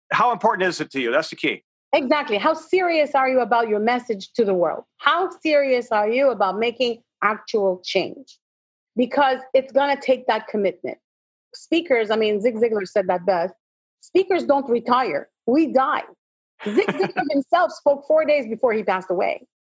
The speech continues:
Speaker 2: And that, for me, is the model that I wanna follow, 'cause I don't wanna stop speaking. I don't wanna stop impacting people's lives. I don't wanna eat. And for me, speaking,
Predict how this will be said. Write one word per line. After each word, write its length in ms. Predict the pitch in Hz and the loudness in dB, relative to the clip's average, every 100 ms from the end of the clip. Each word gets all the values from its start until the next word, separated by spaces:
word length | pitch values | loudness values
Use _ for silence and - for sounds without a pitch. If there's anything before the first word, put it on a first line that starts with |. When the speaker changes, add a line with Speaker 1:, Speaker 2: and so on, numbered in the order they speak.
| _ _ _ - | _ _ _ 0
Speaker 2:
And 200 | 277 269 | 2 2
that, 180 | 339 381 - | 0 -2 -2
for 100 | 285 | 0
me, 520 | 277 311 208 170 170 _ _ _ | 2 2 0 -2 -4 _ _ _
is 320 | 254 240 220 214 _ _ - | 0 2 -2 -8 _ _ -4
the 200 | 214 240 | 0 2
model 640 | 240 247 285 311 220 208 | 2 4 4 2 2 2
that 120 | 208 208 | 2 2
I 160 | 285 | 2
wanna 240 | 311 214 185 | 0 0 -2
follow, 520 | - 190 - - - _ | -2 -2 -2 -8 -10 _
'cause 140 | 254 269 | -2 2
I 120 | 370 | 2
don't 160 | 359 | 2
wanna 180 | 262 208 | 2 -2
stop 320 | 180 - 165 | -4 -2 -2
speaking. 580 | - _ 220 226 302 320 330 | -4 _ -8 -4 -2 -2 0
I 120 | 349 | 2
don't 120 | 320 | 2
wanna 200 | 262 208 | 0 -2
stop 380 | - - 202 - _ _ _ - | -2 0 0 -2 _ _ _ -2
impacting 560 | 262 262 226 - 226 | 0 0 -2 -2 -4
people's 340 | 202 208 196 185 | -4 -2 -2 2
lives. 320 | 190 233 262 - | 0 0 -2 -2
I 120 | 294 | 0
don't 140 | 311 | 2
wanna 180 | 302 302 | 2 0
eat. 220 | 277 - _ _ - | -2 -4 _ _ -2
And 180 | 269 262 | 0 0
for 80 | 277 | 2
me, 240 | 311 359 | 2 2
speaking, 680 | 359 - 320 - 320 294 | 0 -4 -4 0 0 0